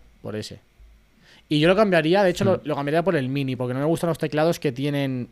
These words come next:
Speaker 1: el apartado numérico a la derecha. Me parecen demasiado largos y no me, no son cómodos. Yo es que suelo trabajar, suelo tener, de hecho, incluso con el que tengo ahora mismo, que es el, el Magic Keyboard de, de Apple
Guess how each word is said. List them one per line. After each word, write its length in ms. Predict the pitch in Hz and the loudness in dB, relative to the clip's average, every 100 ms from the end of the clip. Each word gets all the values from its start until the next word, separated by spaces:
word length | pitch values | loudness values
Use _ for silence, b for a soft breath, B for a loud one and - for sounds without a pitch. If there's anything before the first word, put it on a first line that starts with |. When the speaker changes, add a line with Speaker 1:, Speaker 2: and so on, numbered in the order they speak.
| - | -8
Speaker 1:
el 180 | 131 127 | -4 -2
apartado 480 | 120 123 - 131 131 | -2 -4 -4 -4 -2
numérico 560 | 123 123 117 113 113 | -4 -4 -4 -4 -4
a 40 | 113 | -2
la 100 | 113 | -4
derecha. 400 | 113 117 - 110 | -4 -6 -6 -6
Me 100 | 107 | -6
parecen 300 | 117 135 131 | -4 -6 -6
demasiado 360 | 127 - 127 | -6 -4 -4
largos 320 | 123 143 151 | -2 -2 -4
y 60 | 131 | -4
no 100 | 123 | -6
me, 100 | 131 | -8
no 160 | 127 131 | -8 -6
son 160 | 143 | -6
cómodos. 440 | 127 120 110 107 - | -4 -6 -6 -10 -12
Yo 160 | 139 156 | -4 -4
es 40 | |
que 80 | 175 | 0
suelo 160 | 190 180 | 0 2
trabajar, 400 | 160 147 151 - B B B B B B | 2 2 -2 -4 B B B B B B
suelo 200 | - 170 | 4 4
tener, 440 | 185 190 175 147 - | 6 4 4 2 -4
de 120 | 139 | -4
hecho, 160 | 147 160 | -4 -2
incluso 260 | 147 143 135 | -4 -4 -4
con 240 | 139 135 - | -6 -8 -8
el 220 | 131 131 | -8 -6
que 100 | 123 | -6
tengo 200 | 139 165 | -4 -2
ahora 120 | 156 | 0
mismo, 180 | 151 180 | 0 -2
que 100 | 160 | -4
es 80 | 151 | -4
el, 420 | 135 123 123 120 - | -4 -2 -2 -4 -6
el 320 | 123 123 120 | -6 -4 -4
Magic 240 | 127 127 127 | -4 -4 -6
Keyboard 440 | 131 123 120 110 | -4 -2 -2 -4
de, 420 | 117 117 113 113 | -4 -4 -2 -4
de 100 | 110 | -2
Apple 340 | 117 123 202 | -4 -2 -4